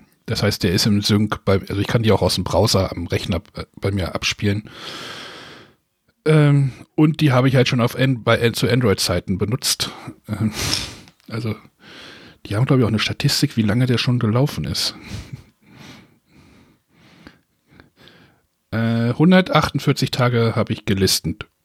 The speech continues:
Also zugehört. <laughs> Ein halbes Jahr. Finde ich jetzt nicht so viel. Ja.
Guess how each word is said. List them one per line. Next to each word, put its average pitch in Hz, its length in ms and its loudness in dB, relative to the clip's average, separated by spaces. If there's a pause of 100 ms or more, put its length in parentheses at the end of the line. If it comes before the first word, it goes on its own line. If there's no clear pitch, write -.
(880)
Also 95 180 -4
zugehört. - 600 -4
<laughs> - 2000 -8
Ein 95 120 -8
halbes 82 220 -8
Jahr. - 140 -12 (840)
Finde 87 200 -4
ich 135 60 0
jetzt - 180 -4
nicht 117 140 -2
so 80 120 -2
viel. - 220 -14 (140)
Ja. - 120 -4